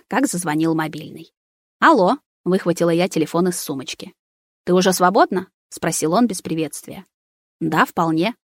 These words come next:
"Тогда приезжай, есть дело". Надо по дороге придумать объяснение своему внешнему виду.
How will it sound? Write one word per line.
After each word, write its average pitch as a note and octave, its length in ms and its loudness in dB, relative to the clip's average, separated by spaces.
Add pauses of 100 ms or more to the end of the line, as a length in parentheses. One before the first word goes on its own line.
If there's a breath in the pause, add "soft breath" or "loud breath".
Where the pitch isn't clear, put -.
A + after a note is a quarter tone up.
(280)
"Тогда G3 240 2
приезжай, F3+ 540 0 (120)
есть F#3+ 380 -2
дело". D3 300 -8 (600)
Надо C#4+ 260 2
по G3+ 100 -2
дороге F#3 340 2
придумать F3 440 0
объяснение F3 560 0
своему E3+ 340 0
внешнему D#3+ 500 -2
виду. D3+ 340 -16